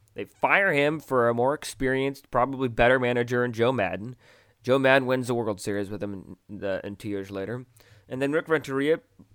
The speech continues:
brings up this White Sox team. Wasn't very good when he got there. Now they're really good, and really good A L Central. And a year after making the playoffs, after going three games with the second-seeded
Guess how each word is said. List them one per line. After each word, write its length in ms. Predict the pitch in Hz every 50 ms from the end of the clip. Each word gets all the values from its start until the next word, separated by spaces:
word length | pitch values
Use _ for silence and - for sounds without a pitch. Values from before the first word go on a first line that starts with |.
| _ _ -
brings 320 | - 127 135 160 165 156
up 160 | 170 160 - -
this 160 | 151 - -
White 220 | 123 135 131 123
Sox 320 | - - 135 123 120 - -
team. 220 | - 135 156 170
Wasn't 260 | 139 113 123 131 -
very 160 | - 160 156
good 120 | 151 151 156
when 120 | 151 156
he 60 | 151
got 260 | 139 127 117 110 - -
there. 180 | 123 120 143
Now 220 | 156 120 113 110 117
they're 240 | 120 127 123 120 110 - - - - - -
really 420 | 107 104 117 135 135 131 120 110
good, 380 | 98 104 101 98 107 143 147 - -
and 180 | 117 107 101 104
really 220 | 117 135 160 156
good 160 | 123 123 107
A 100 | 98 107
L 140 | 101 95 95
Central. 420 | - - 95 92 - - 104 123 - - - _ _ - - - - - - - _ _ _ _ _ _ _ _ _ _ - - - - - - - _ _ _ _ _
And 120 | - 107 107
a 40 | 113
year 140 | 139 165
after 220 | 180 165 156 - 151
making 220 | 147 143 143 135
the 80 | 123 113
playoffs, 540 | - 139 151 165 147 123 123 131 156 - -
after 200 | 117 - - 110
going 240 | 127 120 117 113
three 260 | - - - 143 165 175
games 300 | 139 131 127 139 139 139
with 80 | 131
the 80 | - -
second-seeded 880 | - - 143 143 160 - - - - - 143 143 143 135 131 120 -